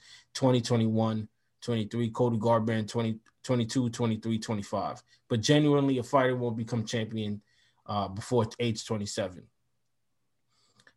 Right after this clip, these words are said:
Um, let me just finish 'cause it's almost done. Most champions win the title three to four years after major organization debut.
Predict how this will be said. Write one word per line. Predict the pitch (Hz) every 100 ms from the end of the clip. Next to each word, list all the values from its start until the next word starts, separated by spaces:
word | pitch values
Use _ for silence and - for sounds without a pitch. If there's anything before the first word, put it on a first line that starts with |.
| -
Um, | 113 104 92 85 - -
let | 135
me | 143
just | 120 -
finish | 139 110 -
'cause | 110
it's | 107 131
almost | 113 104 -
done. | 107
Most | 104 143 143 -
champions | 147 139 131 127 117 107
win | 123 123 113
the |
title | 107 123 117 113 110 110 _ _
three | 127 131
to | 113
four | - 131 123
years | 120 117 113
after | 113 110 117
major | 104 113 110 117
organization | - 110 107 104 104 104 110 110 107
debut. | 101 98 104 127 127